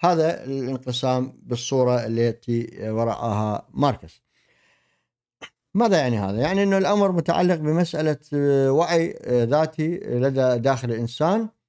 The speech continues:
وهذا الوعي قلبت فيه <laughs> يعني الأدوار، يعني أصبح الواقع الموضوعي هو الواقع الغيبي، والغي-، الواقع الغيبي هو الواقع الموضوعي. آه، عملية قلب علاقة الوعي بالواقع هنا، آه،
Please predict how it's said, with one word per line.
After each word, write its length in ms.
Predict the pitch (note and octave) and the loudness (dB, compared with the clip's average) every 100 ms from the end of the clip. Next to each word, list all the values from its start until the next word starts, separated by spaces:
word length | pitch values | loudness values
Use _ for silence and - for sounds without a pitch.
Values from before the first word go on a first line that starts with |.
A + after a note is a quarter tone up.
| _ _ | _ _
وهذا 1040 | C3+ C#3 D#3+ E3 B2+ C#3+ C#3 C#3 C3+ E3 E3+ | 0 4 4 4 2 2 4 4 4 4 4
الوعي 380 | D#3 D#3 D3 D3 | 2 2 2 0
قلبت 540 | - F3+ F#3 D3 B2 | 0 2 2 2 -2
فيه 600 | - D3 B2+ C3+ C3+ G#2 | -4 -2 2 2 0 -2
<laughs> 360 | - C#3 A#2+ B2 | -2 0 2 2
يعني 340 | A#2+ B2+ B2 | 2 0 -2
الأدوار، 640 | A#2+ A#2+ B2 C3+ C3 G2 - | -2 0 2 2 2 -2 -6
يعني 260 | G#2+ A#2+ | -6 -4
أصبح 220 | B2+ C#3+ | -4 -2
الواقع 500 | B2 B2 C3+ E3+ E3+ | 0 2 2 0 0
الموضوعي 600 | D3 C#3+ C#3 C3+ C3+ C3 | -2 0 0 0 0 0
هو 160 | B2+ C3+ | 0 0
الواقع 380 | A#2+ C3+ B2 B2 | 2 2 0 -2
الغيبي، 380 | A#2+ C3 B2 B2 | 0 0 2 2
والغي-، 360 | A#2 A2 C3 | 0 0 -2
الواقع 420 | A2 B2 C3+ B2+ | 0 0 0 0
الغيبي 340 | A#2+ A#2+ A#2 A2+ | -2 -2 0 0
هو 140 | A#2 | -2
الواقع 420 | A2 A2+ G#2+ G#2 | 0 0 -2 -4
الموضوعي. 580 | G#2 G#2+ G#2 B2 G#2 E2 - _ _ _ _ | -2 -2 -2 -2 -4 -6 -16 _ _ _ _
آه، 280 | C#3 C#3 C#3+ | -2 2 2
عملية 600 | C#3 D3 D#3+ G3 A#3 A#3 - | 2 2 4 4 2 0 0
قلب 240 | G#3+ G3 | 2 2
علاقة 400 | D#3+ D#3+ F3 F3 - | 2 2 2 -2 -2
الوعي 340 | C#3+ D3 F3 E3 | 0 2 2 2
بالواقع 520 | D3+ D3 D3 D3+ C3+ | 2 4 2 0 -2
هنا، 540 | C3+ C#3+ D3+ D3 B2 | 0 2 2 0 -2
آه، 300 | B2 A#2+ A#2 | 0 0 -2